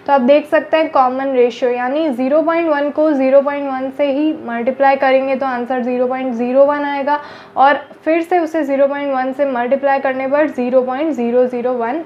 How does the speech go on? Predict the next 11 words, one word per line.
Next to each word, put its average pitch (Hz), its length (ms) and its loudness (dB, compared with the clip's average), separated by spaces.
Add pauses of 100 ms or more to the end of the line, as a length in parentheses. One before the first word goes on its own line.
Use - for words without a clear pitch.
answer 226 400 -2
हमें 254 420 -6
मिलता 240 260 0
है। 214 100 0
तो 254 120 2
ये 254 280 0
बन 269 240 2
चुका 269 220 -4
है 262 120 -2
हमारा 247 460 -4
आर, 247 280 0